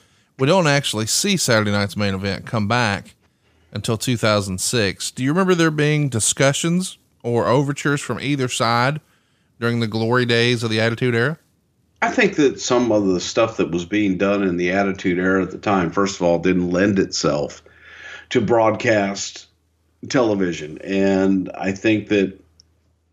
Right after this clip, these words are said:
Speaker 2: we would have had to tone it down so much and sanitize it so much to be on a, a network broadcast that I don't know that you would have gotten the same essence of what we were doing everywhere else, and probably would have hurt.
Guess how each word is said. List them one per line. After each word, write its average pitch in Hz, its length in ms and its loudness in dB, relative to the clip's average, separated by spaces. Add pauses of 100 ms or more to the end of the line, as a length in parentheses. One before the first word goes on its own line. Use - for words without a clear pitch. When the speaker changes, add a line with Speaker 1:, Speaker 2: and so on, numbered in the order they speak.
(420)
Speaker 2:
we 117 160 2
would 113 160 4
have 104 100 2
had 110 260 2
to - 60 -14
tone 120 400 0
it 95 140 -2
down 101 340 4
so 110 240 0
much 98 320 0
and - 80 -6
sanitize 101 880 0
it - 100 -8
so 98 220 0
much 92 380 0 (580)
to 123 160 0
be 117 280 2
on 101 380 4
a, 92 280 0
a 87 80 -4
network 101 460 0
broadcast 98 760 0
that 101 340 2 (760)
I 120 100 -2
don't 117 200 2
know 113 200 4
that 104 120 0
you 107 100 -2
would 110 140 2
have 104 100 -6
gotten 110 240 0
the 107 40 0
same 113 380 0
essence - 720 -4 (320)
of 101 320 2
what 95 280 2
we 104 120 2
were 95 140 0
doing 104 360 0
everywhere 98 460 0
else, 113 380 -2
and 82 240 -2
probably 120 500 -2
would 98 180 0
have - 100 -10
hurt. 147 440 0